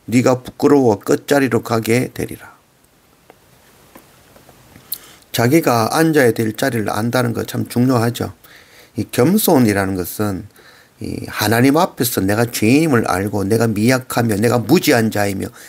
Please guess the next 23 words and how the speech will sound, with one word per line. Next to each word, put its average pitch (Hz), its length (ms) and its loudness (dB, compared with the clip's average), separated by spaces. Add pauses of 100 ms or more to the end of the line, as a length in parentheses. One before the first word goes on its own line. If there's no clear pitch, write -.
(120)
내가 104 320 -2
연약한 120 640 0
자임을 104 520 -2
아는 104 380 -6
것, 101 160 -8 (420)
이게 98 260 0
겸손이죠. 110 760 -4 (500)
하나님 180 400 2
앞에서 107 300 -2
나를 107 460 0
발견하는 104 640 -2
것, - 180 -8 (340)
그게 139 200 -2
바로 131 200 0
겸손이죠. 117 680 -4 (540)
그리고 123 180 2
하나님 143 280 2
앞에서 131 140 0
나를 120 240 2
발견해야만이 117 800 0
그게 107 300 -6
구원으로 113 720 0
가는 98 340 -4